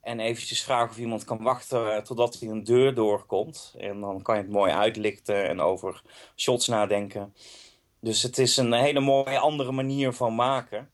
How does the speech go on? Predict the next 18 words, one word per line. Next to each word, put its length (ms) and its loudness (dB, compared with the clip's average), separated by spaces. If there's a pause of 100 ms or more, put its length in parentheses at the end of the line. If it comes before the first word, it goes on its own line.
(600)
Maar 120 -4
ja, 80 0
tegelijkertijd 580 0
een 100 -8
documentaire, 1000 2
eh, 440 0
vooral 380 2
in 140 -4
deze 400 2
tijd, 400 0
qua 240 -4
t-, 100 -18 (220)
techniek 460 -4
is 200 -8
het 280 -4
allemaal 360 0
zo, 420 4
eh, 320 0